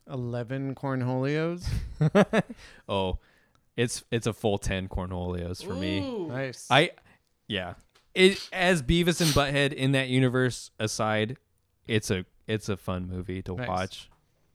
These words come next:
Speaker 2: And i-, if you into the, if you have to be into the humor to appreciate it, so.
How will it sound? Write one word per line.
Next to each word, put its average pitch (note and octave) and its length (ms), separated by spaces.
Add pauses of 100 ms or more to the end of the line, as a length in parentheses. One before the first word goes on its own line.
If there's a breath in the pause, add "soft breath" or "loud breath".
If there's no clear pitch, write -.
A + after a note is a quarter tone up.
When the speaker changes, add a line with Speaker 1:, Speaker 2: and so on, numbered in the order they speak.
(140)
Speaker 2:
And A#2+ 160
i-, C3+ 200 (100)
if D3+ 180
you F#3+ 200
into F#3+ 340
the, F#3 160
if D#3+ 120
you F#3 140
have F#3+ 200
to F#3 80
be D3+ 160
into C#3 200
the A#2 100
humor G2+ 420 (360)
to A#2+ 100
appreciate G2 520
it, F2 140 (120)
so. E2+ 280